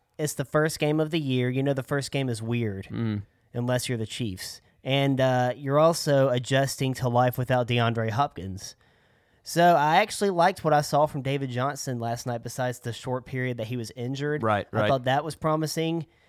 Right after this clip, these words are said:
Speaker 1: And you could call it gimme points, it might have been, but the Texans were able to start looking better toward the end of the game.
Speaker 2: Mm-hmm.
Speaker 1: So I'm not ready to jump ship on them until I see how they play in week two.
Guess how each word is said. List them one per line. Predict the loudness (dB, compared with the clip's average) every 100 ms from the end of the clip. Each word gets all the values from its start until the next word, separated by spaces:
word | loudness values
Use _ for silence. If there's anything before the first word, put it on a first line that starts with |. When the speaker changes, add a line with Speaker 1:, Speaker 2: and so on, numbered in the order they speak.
| _ _
Speaker 1:
And | -2 0 0 -2
you |
could | -6 -2
call | 4 4
it | 4 0
gimme | 0 0
points, | 0 0 0 -2 -4
it |
might | 0 0 0
have | 0
been, | 0 0 0
but | -2 -4
the |
Texans | 0 0 0 -4 0
were | 0
able | 0 -2
to |
start | -2 2 2 0 -6
looking | -6 -4 -2
better | 0 0 0
toward | -2 -4
the | -2 -2
end | -2
of |
the | -4
game. | -2 -2 0
Speaker 2:
Mm-hmm. | 0 0 -2 -8 _ _ _ _
Speaker 1:
So | 0 4 4 2 -4 _ _
I'm | -4 0
not | 0 0
ready | 0 0
to | -4
jump | -4 -4 -6
ship | -6 -8 -2 0
on | 0
them | 0 0 -2
until | -2 -2
I | -2
see | -4
how | -4 -2
they | -4
play | -4 -4
in | -4
week | -6 -8 -12
two. | -6 -2 0 -2